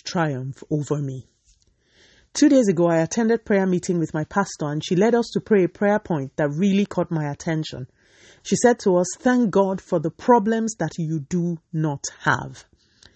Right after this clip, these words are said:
You see, we thank God many times for the things that He has done for us. Then we complain or moan about the things that He hasn't. But how many times do we take the time to acknowledge that God has delivered us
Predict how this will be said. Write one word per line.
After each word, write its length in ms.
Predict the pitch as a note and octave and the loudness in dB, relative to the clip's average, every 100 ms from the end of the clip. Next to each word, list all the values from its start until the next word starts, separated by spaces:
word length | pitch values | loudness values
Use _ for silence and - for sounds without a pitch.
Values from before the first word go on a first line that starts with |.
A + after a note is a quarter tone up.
| - - - | -20 -16 0
You 160 | F3+ G#3+ | 4 4
see, 200 | - B3+ | 4 2
we 140 | G#3 | 2
thank 320 | G#3 C#4 D4 | 0 2 2
God 160 | B3 A#3+ | 4 4
many 380 | G3+ A#3 C#4 D4+ | 6 4 4 2
times 380 | - F#3+ D#3+ - | 0 -2 -2 -2
for 100 | E3+ | -4
the 80 | D#3 | -2
things 300 | G3 F3+ C#3+ | 0 0 -2
that 140 | D#3+ | -4
He 100 | D#3+ | -2
has 160 | D3 - | -4 -4
done 220 | D#3+ D3+ | -4 -4
for 220 | - C3+ | -4 -4
us. 120 | F3+ - - _ _ - - | -4 -6 -16 _ _ -20 -4
Then 280 | D3 A#3 C#4+ | 4 4 6
we 80 | G#3 | 4
complain 560 | - F#3+ D#3 G#3+ B3+ A3+ | 2 -2 2 4 4 4
or 80 | |
moan 300 | F3 G3 A#3 | 4 4 4
about 240 | G#3 F#3+ G3+ | 2 2 2
the 80 | F3+ | 0
things 280 | A#3 A#3 | 0 0
that 140 | F3+ D#3 - | 0 -2 -2
He 120 | D#3+ | -2
hasn't. 580 | A#2 B3+ G3 A#2+ - - _ - - - | 4 2 2 -8 -12 -20 _ -20 -20 -8
But 80 | A#3+ | -6
how 260 | G3+ D#4 F4+ | 2 4 6
many 240 | F4+ F4+ | 4 4
times 400 | F4+ B3 A#3+ G#3+ | 0 0 0 0
do 80 | G3+ | 0
we 160 | F#3+ B3 | 2 0
take 420 | - C#4 - - | 0 -2 -2 -6
the 80 | F3+ | -6
time 460 | - - A#3 A#3+ A3+ | -4 -4 0 0 0
to 160 | F#3+ | 0
acknowledge 580 | E3 - G3+ A3+ A#3 A3+ - | 0 0 2 2 2 -2 -2
that 260 | E3+ D3 | -2 -2
God 280 | - A#3 A#3+ | 4 4 4
has 220 | F3+ D#3+ - | 0 -4 -4
delivered 440 | G3+ F3+ G#3 A3 | 0 0 0 0
us 120 | G3 | 0